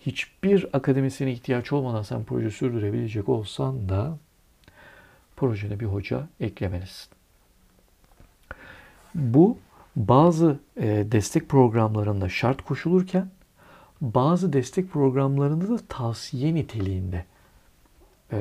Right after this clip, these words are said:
yazıyor metinlerde. Şimdi bu tavsiye niteliğinde olan şey, tavsiye niteliğinde dahi olsa, e, şirketler ne kadar küçük de olsalar yine de bir bu projeye bir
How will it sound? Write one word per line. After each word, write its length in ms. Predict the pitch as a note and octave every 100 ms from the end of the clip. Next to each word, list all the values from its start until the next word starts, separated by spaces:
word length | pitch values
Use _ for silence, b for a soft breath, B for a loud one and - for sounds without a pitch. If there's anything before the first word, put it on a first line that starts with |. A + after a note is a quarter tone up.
| F#2+ F#2 G2+ G#2+ G#2+ -
yazıyor 440 | G#2+ G2 F#2+ F2 - - - - -
metinlerde. 640 | - G2 - G#2+ G2 - - - B B B B B -
Şimdi 220 | C#3 C3+
bu 100 | D#3
tavsiye 560 | A#2+ A2+ G#2+ D3+ F3
niteliğinde 560 | F#3 F#3 C#3 B2 A#2+ A2+
olan 340 | B2 B2+ F#3
şey, 380 | F#3+ - A3 A3+ b b b b b b - G#2+ -
tavsiye 480 | A#2 A2 - D#3+ E3+
niteliğinde 580 | C#3+ B2+ A#2+ C3 E3+ C#3+
dahi 240 | A2+ A2
olsa, 460 | G2+ G2 - G3 G3 b b b -
e, 380 | A#2+ A2 G#2+ G#2+
şirketler 920 | - - B2 - C3+ - B2 F3 - b b b D#3+
ne 120 | F#3+
kadar 280 | F#3+ C#3+ A#2
küçük 320 | - E3 -
de 40 |
olsalar 640 | A#2+ G#2+ - G#2 D3 F#3 F#3 b b _
yine 280 | E3 E3+ C3+
de 200 | A2 G#2
bir 240 | E3 D3
bu 120 | D3+ D3+
projeye 760 | - C3+ A2 G2+ G2 A#2+ F#3 F#3 B B _
bir 340 | C3+ C3 F3+